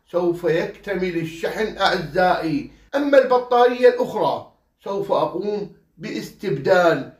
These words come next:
جميع هذه البطاريات القديمة بهذه البطاريات سعتها اثنين أمبير ساعة، أما القديمة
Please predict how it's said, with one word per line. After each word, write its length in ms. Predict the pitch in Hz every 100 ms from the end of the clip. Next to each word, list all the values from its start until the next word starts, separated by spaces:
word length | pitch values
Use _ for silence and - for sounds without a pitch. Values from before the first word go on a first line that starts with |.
| _ _
جميع 360 | 165 214 294 294
هذه 520 | 196 233 214 190 185
البطاريات 840 | 175 175 - 175 165 165 160 151
القديمة 500 | 160 - 143 127 110 110
بهذه 500 | 175 202 285 294 262
البطاريات 1000 | 240 240 - 226 220 202 185 165 151 - _ _
سعتها 600 | - 196 208 226 214 214
اثنين 520 | - 190 226 240 233
أمبير 400 | 208 165 190 226
ساعة، 640 | - 226 226 151 131 120 - _ -
أما 200 | 196 185
القديمة 680 | 180 175 170 196 202 226